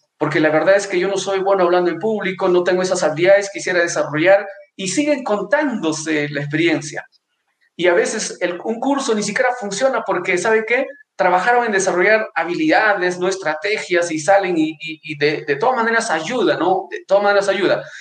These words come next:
Sin embargo, quizá podríamos llegar al objetivo de desarrollar mejor esa habilidad si trabajamos primero en la creencia que tienen,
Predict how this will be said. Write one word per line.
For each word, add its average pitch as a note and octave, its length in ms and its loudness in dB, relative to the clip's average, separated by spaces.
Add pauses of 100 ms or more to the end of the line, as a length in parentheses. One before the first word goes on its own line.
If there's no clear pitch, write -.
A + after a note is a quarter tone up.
(160)
Sin G#3+ 200 0
embargo, G#3+ 580 2
quizá G3 420 -2 (520)
podríamos G#3 420 0
llegar G3+ 160 2
al G#3 80 0
objetivo G3 520 0
de E3 300 0
desarrollar D#3+ 640 2
mejor D3 380 0
esa A#3+ 160 0
habilidad F#3+ 420 0
si F#3 220 -12
trabajamos F#3+ 420 -2
primero A#3 440 -2
en F#3 120 4
la F3 140 2
creencia F#3+ 480 -2
que F3 140 -6
tienen, C3+ 440 -4